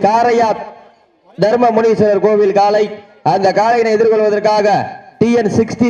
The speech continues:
த்ரீ நண்பர்கள். அதற்கு அடுத்தபடியாக ராமநாதபுரம் மாவட்டம் அகரம் வாழவந்தாள் அம்மன் கோவில் காளை ஆயத்தப்படுத்திக் கொள்ளுமாறு கேட்டுக்கொள்கின்றோம். இந்த மாட்டிற்கு சிறப்பு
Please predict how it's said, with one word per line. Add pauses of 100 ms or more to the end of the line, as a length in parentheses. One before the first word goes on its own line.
த்ரீ
நண்பர்கள். (440)
அதற்கு
அடுத்தபடியாக
ராமநாதபுரம்
மாவட்டம் (1200)
அகரம் (280)
வாழவந்தாள்
அம்மன்
கோவில்
காளை
ஆயத்தப்படுத்திக்
கொள்ளுமாறு
கேட்டுக்கொள்கின்றோம். (3500)
இந்த (120)
மாட்டிற்கு (100)
சிறப்பு